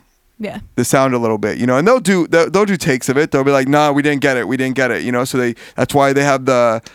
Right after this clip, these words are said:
Speaker 2: the board
Speaker 1: Mm-hmm.
Speaker 2: and it has a time code on it. So the time code coincides with where the, the audio is starting,
Speaker 1: Mm-hmm.
Speaker 2: right? So they, so the person who's editing the audio and the sound together, he can sit there and,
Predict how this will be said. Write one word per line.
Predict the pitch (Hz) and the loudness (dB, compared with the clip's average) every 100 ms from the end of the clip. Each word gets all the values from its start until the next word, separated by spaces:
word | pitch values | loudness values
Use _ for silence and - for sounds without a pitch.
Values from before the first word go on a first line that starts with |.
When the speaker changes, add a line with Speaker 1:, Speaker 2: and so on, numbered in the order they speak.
| _ _ | _ _
Speaker 2:
the | 120 | -2
board | 113 131 127 156 185 - | 0 2 0 0 -4 -8
Speaker 1:
Mm-hmm. | 240 226 | -8 -2
Speaker 2:
and | 139 | 0
it | |
has | 135 120 | 0 -2
a | |
time | 117 160 190 | -2 0 0
code | 180 131 | 0 0
on | 117 117 | 0 0
it. | 98 - | -4 -6
So | - | -6
the | 113 117 | -4 -4
time | 143 156 165 | -2 0 0
code | 147 127 120 - - - | 0 0 -2 -8 -14 -4
coincides | 147 135 120 139 135 123 | 0 0 0 0 0 -2
with | 123 120 113 - - - | -2 -2 -4 -10 -20 -14
where | - 131 123 110 | -4 0 0 -2
the, | - 101 - | -4 -8 -4
the | 127 - | -4 0
audio | 147 156 135 117 113 - - _ _ | 2 4 2 2 -2 -4 -14 _ _
is | 120 104 - | -4 -4 -2
starting, | - 135 104 67 - - 233 | 0 0 -2 -10 -16 -14 -8
Speaker 1:
Mm-hmm. | 214 208 | -8 -4
Speaker 2:
right? | 110 - | -6 -4
So | 123 | -4
they, | 131 | -4
so | - 135 | -2 0
the | 127 113 | 0 -2
person | - 131 135 | -2 -2 -2
who's | 127 120 120 | -2 -2 -2
editing | 127 123 123 | -2 -2 -2
the | - | 0
audio | 113 117 120 | -2 0 -2
and | |
the | 110 | -4
sound | - 98 90 | -4 -6 -8
together, | 117 156 175 170 - - - | -4 0 2 0 -4 -16 -6
he | 147 147 | -4 0
can | 143 127 | -2 0
sit | 143 - | -2 0
there | 131 120 | 2 2
and, | 117 110 | 0 -4